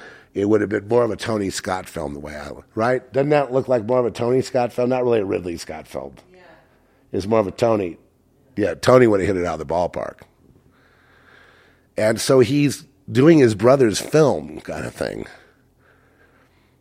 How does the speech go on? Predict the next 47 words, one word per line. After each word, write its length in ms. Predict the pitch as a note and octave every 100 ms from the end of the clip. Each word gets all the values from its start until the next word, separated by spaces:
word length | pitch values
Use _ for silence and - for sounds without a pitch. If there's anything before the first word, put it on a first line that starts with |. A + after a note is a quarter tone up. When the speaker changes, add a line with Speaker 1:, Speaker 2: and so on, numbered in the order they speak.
| _
Speaker 1:
You 140 | G#2 G#2+
know 60 |
what 120 | A2 A2+
I 80 |
mean? 240 | A2 A2 A2+
So 100 | A#2+
he's 240 | A2+ B2+
racked 400 | A2+ A#2+ D3+ D3+
with 200 | B2+ F#2+
guilt. 540 | E2+ A2+ B2+ D#2 - - - - _ _ _ _ _ _ _ _ _ _ _ _ _ -
And 100 | G2
all 160 | A#2 D#3+
the 80 |
characters 460 | C3+ C#3 B2 A#2+ F#2+
are 60 | F#2+
racked 280 | F#2 G#2
with 160 | G#2 E2+
guilt 420 | F#2+ G2 D#2+ -
and 140 | C2+ E2
he, 60 | D#2+ D#2+
and 100 | F#2
he's, 240 | E2+ -
and, 320 | D#2 E2+ D#2+
and 160 | D2 E2
desperation. 480 | F#2 F#2+ F#2+ F#2 F2
He's 120 | F#2
got 180 | A#2 A2
that, 340 | G2 F2 _ _ _ - - - _
you 120 | G2+
know, 100 | F2+
that 160 | F2+ F2
sort 200 | - F#2+
of 80 | -
Scottish 540 | - A2 G#2+ G#2 -
look 220 | G2+ F#2+
on 80 | E2
his 160 | D2+ -
face. 300 | D2+ F2 -
I 40 |
don't 80 | G2
know 40 |
if 100 | F2+
you 80 | F#2
know 100 | F#2
what 120 | E2+
that 180 | F2+ E2+
is, 320 | D#2+ D#2 D2